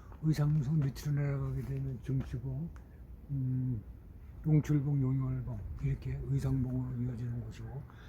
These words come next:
여기는 나얼봉은 굉장히 가파라고 가지고 나얼봉 등산은 그 입산 금지가 되어 있는 곳입니다. 그래서 이제 등산객들은 그래도 호기심에서 나얼봉을, 아, 등산하고 있는 곳입니다.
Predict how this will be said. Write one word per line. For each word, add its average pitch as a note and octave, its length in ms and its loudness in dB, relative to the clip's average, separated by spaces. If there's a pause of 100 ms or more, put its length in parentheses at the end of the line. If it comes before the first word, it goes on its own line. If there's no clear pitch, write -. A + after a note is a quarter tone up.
(280)
여기는 D3 320 4
나얼봉은 C#3+ 600 2
굉장히 C#3+ 280 0
가파라고 C#3+ 480 -4
가지고 C3+ 400 0 (500)
나얼봉 D3 640 2
등산은 C#3+ 680 2
그 C#3+ 160 2
입산 B2+ 380 -2
금지가 B2+ 480 0
되어 B2 120 -6
있는 A2+ 180 -6
곳입니다. - 420 -12 (500)
그래서 D3 260 0
이제 C#3 140 0
등산객들은 C#3 1000 -2
그래도 C3 260 -2
호기심에서 C3+ 680 -2 (440)
나얼봉을, C3 720 0 (340)
아, B2 280 -2
등산하고 A#2 520 -2
있는 A#2+ 220 0
곳입니다. G#2 400 -8